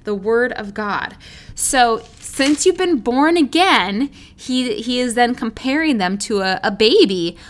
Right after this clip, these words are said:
like a newborn baby, crave pure spiritual milk, so that by it you may grow up in your salvation.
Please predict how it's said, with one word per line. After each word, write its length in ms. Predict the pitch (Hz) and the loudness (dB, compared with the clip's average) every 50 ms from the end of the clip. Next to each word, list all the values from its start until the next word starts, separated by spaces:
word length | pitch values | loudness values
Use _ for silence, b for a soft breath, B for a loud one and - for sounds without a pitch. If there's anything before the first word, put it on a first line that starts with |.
| B B B | B B B
like 360 | 208 220 233 262 320 359 - | 0 4 4 4 4 4 0
a 80 | - 226 | 0 2
newborn 800 | 226 226 226 240 277 311 339 277 269 302 302 302 320 339 320 294 | 2 4 6 6 6 6 6 4 2 2 2 2 4 4 4 2
baby, 800 | 202 - - 220 233 254 277 269 247 196 220 185 165 151 165 - b b b b b b b | 2 2 2 2 4 6 6 4 4 2 0 -2 -4 -4 -6 -10 b b b b b b b
crave 640 | - - - 262 247 247 247 240 202 - - - | -12 -6 0 2 2 2 2 0 -2 -6 -18 -20
pure 640 | - - - - 254 262 277 285 285 285 294 302 294 - | -18 -14 -8 -4 -2 0 0 2 2 2 0 -2 -4 -6
spiritual 960 | - - - - - - - 226 240 240 202 - - - 233 226 226 226 226 - - | -8 -8 -8 -8 -8 -8 -4 -2 0 0 0 -2 -4 -4 -2 -2 -2 -4 -6 -10 -12
milk, 640 | 180 185 190 196 175 143 - - - - - - - - B B B B B B B B B | -8 -6 -4 -2 -4 -4 -6 -8 -18 -20 -20 -20 -20 -20 B B B B B B B B B
so 200 | - - 240 226 | -4 -2 0 2
that 300 | 226 214 - - 185 - | 2 0 0 -2 0 2
by 220 | 208 214 247 285 | 2 4 4 4
it 240 | 277 233 196 190 - | 4 2 0 0 -2
you 120 | 196 208 202 | -4 -4 -2
may 160 | 190 180 170 | -2 -2 -4
grow 520 | 170 - - 180 180 196 196 214 220 220 | -6 -10 -12 -8 -2 0 0 2 2 2
up 260 | 233 202 190 - - - - | 2 0 0 -2 -6 -12 -8
in 120 | 202 196 | -8 -6
your 140 | 175 175 185 | -6 -6 -8
salvation. 760 | - - 196 180 175 175 175 160 160 - - 165 151 156 | -8 -8 -8 -8 -6 -6 -8 -8 -6 -8 -8 -10 -10 -12